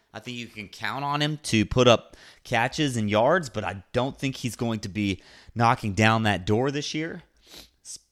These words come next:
Frank Ladson, along the similar lines, I mean, he's a Clemson transfer. He has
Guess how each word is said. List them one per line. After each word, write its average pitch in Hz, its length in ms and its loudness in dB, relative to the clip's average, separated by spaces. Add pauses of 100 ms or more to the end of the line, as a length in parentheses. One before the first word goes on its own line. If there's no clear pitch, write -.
(600)
Frank 139 260 2
Ladson, 147 680 4
along 117 300 4
the 113 60 -4
similar 131 380 0
lines, 135 400 0
I 117 60 -4
mean, 98 140 0
he's 95 160 0
a 85 120 2
Clemson 139 560 -4
transfer. 160 580 -4 (300)
He 101 140 -8
has 123 500 -8